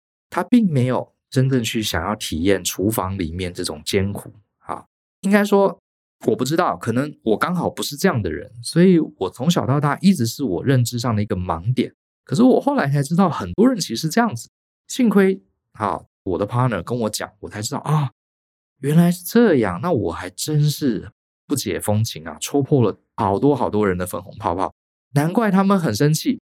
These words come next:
本来他们脑中有一个兴奋的概念，希望获得我的赞美，我却跟他们讲了一堆务实的东西，甚至点出了中间的困难，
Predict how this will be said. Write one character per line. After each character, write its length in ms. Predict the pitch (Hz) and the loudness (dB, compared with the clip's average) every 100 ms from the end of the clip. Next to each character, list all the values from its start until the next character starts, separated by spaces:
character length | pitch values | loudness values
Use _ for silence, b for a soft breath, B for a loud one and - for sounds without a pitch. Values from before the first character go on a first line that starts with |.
| _ | _
本 140 | - 139 | -2 0
来 160 | 147 | 4
他 160 | 185 202 | 4 4
们 140 | 202 | 4
脑 160 | 190 107 | 0 0
中 260 | 135 156 147 | 0 0 2
有 160 | 113 | 4
一 80 | 104 | 4
个 120 | 135 | 2
兴 200 | 123 143 | 0 2
奋 140 | 147 135 | 2 2
的 80 | 120 | 2
概 240 | 135 120 | 2 2
念， 240 | 123 107 | 4 4
希 160 | 98 135 | 2 2
望 160 | 131 127 | 4 4
获 80 | |
得 100 | 113 | 4
我 120 | 90 85 | 2 0
的 80 | |
赞 240 | 85 107 90 | -2 -2 -2
美， 120 | 80 | -4
我 160 | 87 87 | -2 0
却 200 | 143 127 | 2 2
跟 120 | 127 | 4
他 140 | 123 | 4
们 100 | 123 | 2
讲 220 | 117 82 | 2 -2
了 100 | 82 | -2
一 80 | 101 | -2
堆 200 | 107 107 | 2 2
务 160 | 120 101 | 4 2
实 180 | - 82 | 0 -4
的 100 | 82 | -4
东 200 | 87 87 | -4 -4
西， 160 | - | -2
甚 180 | 92 110 | 2 2
至 100 | 104 | 0
点 200 | - 92 | -2 -2
出 180 | - 101 | 0 2
了 60 | 95 | 2
中 160 | 95 | 2
间 100 | 98 | 0
的 80 | 92 | -2
困 240 | - 110 78 | -2 -2 -2
难， 180 | - | -6